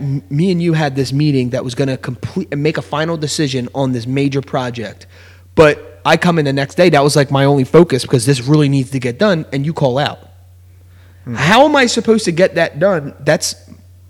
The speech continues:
Speaker 1: I mean, that's just, yeah, it, it got put off, so now I'm gonna focus on something else. So me jumping from one thing to another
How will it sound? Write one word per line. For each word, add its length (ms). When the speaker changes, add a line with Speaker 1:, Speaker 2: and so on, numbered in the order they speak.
Speaker 1:
I 60
mean, 160
that's 180
just, 200
yeah, 180
it, 280
it 80
got 180
put 140
off, 200
so 120
now 160
I'm 40
gonna 120
focus 260
on 80
something 280
else. 220
So 140
me 160
jumping 460
from 200
one 200
thing 280
to 120
another 480